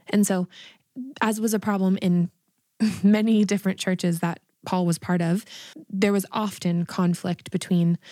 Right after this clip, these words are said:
more legalistic Jews or Judaizers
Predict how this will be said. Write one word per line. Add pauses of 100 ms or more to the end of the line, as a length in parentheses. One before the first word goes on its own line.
(560)
more
legalistic (220)
Jews
or
Judaizers